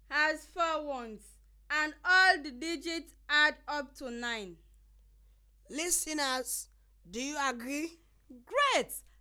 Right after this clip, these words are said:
Speaker 3: Let's do another. The next problem is more or less.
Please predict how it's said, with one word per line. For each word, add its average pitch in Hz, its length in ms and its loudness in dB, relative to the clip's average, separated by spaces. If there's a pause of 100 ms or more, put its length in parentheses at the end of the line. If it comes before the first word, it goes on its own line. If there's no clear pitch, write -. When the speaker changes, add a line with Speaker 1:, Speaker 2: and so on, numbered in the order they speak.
Speaker 3:
Let's 466 280 -4
do 269 260 -6
another. 226 500 -4 (720)
The 202 100 -8
next 285 320 -2
problem 285 460 -2
is 190 240 -12
more 226 360 -4
or 180 140 -8
less. 170 500 -12